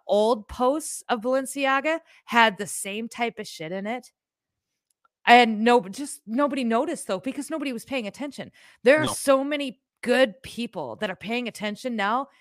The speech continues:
Speaker 1: You're not gonna slip shit by us. We're gonna catch it. And when we do, we're gonna out you. And when that happens, you're done. We're not, we're not
Speaker 2: One hundred percent.
Speaker 1: putting up with, we're not putting up with Hollywood and their bullshit anymore. I'm,
Speaker 2: No.
Speaker 1: I'm over all of it. The Ellen and the Tom Hanks and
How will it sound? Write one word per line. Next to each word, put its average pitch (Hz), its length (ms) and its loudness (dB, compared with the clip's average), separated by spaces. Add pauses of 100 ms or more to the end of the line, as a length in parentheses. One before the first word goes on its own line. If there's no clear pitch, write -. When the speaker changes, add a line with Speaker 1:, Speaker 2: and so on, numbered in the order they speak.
(240)
Speaker 1:
You're 240 160 4
not 240 220 4
gonna 285 140 -4
slip - 260 -2
shit 190 280 0
by 202 260 2
us. - 180 -14
We're 202 160 -4
gonna 180 220 -4
catch 214 320 -8
it. 156 160 -8
And 202 160 -4
when 190 160 -6
we 185 80 -4
do, 208 240 -6
we're 180 160 -4
gonna 180 180 -4
out 190 320 -2
you. 165 140 -8
And 175 120 -8
when 180 120 -6
that 165 120 -4
happens, 175 380 -4
you're 151 80 -10
done. 170 360 -6 (520)
We're 185 140 2
not, 214 340 4
we're 196 140 -2
not - 20 0
Speaker 2:
One - 0 -
hundred 247 40 2
percent. 269 120 -2
Speaker 1:
putting 247 200 -2
up 254 140 -6
with, 190 180 -12 (200)
we're 185 100 -4
not 302 160 -2
putting 247 140 -4
up 175 80 -4
with 160 80 -14
Hollywood 175 380 0
and 170 40 -10
their 170 80 -6
bullshit 170 500 -6
anymore. 117 360 -16 (340)
I'm, 220 160 4
Speaker 2:
No. 240 80 -2
Speaker 1:
I'm 175 280 0
over 190 580 -2
all 180 240 0
of 160 60 -6
it. 151 100 -12
The 160 140 -6 (100)
Ellen 214 400 -2
and 165 200 -10
the 135 180 -10
Tom 208 360 -2
Hanks 175 520 -6
and 131 140 -14